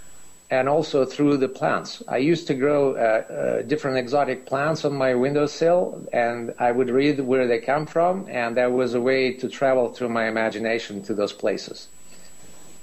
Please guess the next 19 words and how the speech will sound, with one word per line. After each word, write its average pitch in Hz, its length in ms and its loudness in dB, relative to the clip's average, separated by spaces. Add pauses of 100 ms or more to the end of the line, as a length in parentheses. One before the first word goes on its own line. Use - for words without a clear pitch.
(640)
And, 110 320 2
uh, 107 360 4
the 120 280 2
books 135 460 0
about, 117 520 2 (100)
uh, 107 200 2
great 127 320 0
explorers, 123 840 0 (320)
uh, 101 560 2
that 120 200 0
also 123 560 2 (720)
provoked 123 460 0
a 113 60 0
lot 113 240 2
of, 104 200 -2 (160)
uh, 90 680 2 (680)
uh, - 680 -8 (360)
of 117 220 -2
ideas, 113 1000 0